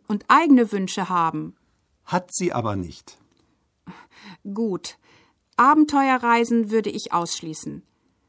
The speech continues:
Speaker 1: Bleibt eigentlich nur die Erholungsreise, also Meer, Berge, Mittelgebirge?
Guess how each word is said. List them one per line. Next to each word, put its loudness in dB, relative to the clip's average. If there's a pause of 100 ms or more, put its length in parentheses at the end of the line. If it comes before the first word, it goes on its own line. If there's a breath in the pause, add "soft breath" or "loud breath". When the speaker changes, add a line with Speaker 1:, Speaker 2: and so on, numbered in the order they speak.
(140)
Speaker 1:
Bleibt -2
eigentlich 0
nur -2
die -8
Erholungsreise, -4 (460 soft breath)
also -4 (160)
Meer, 0 (440)
Berge, -2 (280)
Mittelgebirge? 0